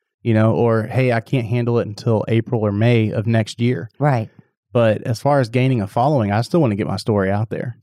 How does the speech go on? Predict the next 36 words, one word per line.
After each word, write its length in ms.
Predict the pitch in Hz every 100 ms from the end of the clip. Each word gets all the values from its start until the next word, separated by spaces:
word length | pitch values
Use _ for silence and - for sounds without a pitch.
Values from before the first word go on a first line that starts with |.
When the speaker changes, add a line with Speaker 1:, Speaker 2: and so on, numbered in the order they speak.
| 139
Speaker 2:
Absolutely. 680 | 139 - 143 185 165 110 -
Speaker 1:
You 100 | 123
know, 180 | 110 107
even 200 | 110 131
if 100 | 117
you 140 | 131 127
had 260 | 127 113
no 260 | 110 117 135
other 260 | 127 123 107
spots 440 | - 123 127 -
available 460 | 113 113 120 117 107
for 120 | 110
people 220 | 135 117
to 40 | 120
come 200 | 123 110
shop 320 | - 117 110
in 80 | 123
your, 260 | 110 104 - - -
your 160 | 113
place 280 | 117 127 123
because 320 | 113 107 104
every 260 | 101 113 110
single 260 | - 113
day 180 | 107 113
you're 140 | 113 101
too 180 | 123
packed, 400 | 107 120 131 117
well, 300 | 110 113 107 - _ _ _ _ _
still 200 | - 156
wanna 140 | 160
get 140 | 120 113
your 80 | -
story 320 | 120 110 95
out 160 | 104
there. 200 | - 104 -
Speaker 2:
They, 220 | 151 143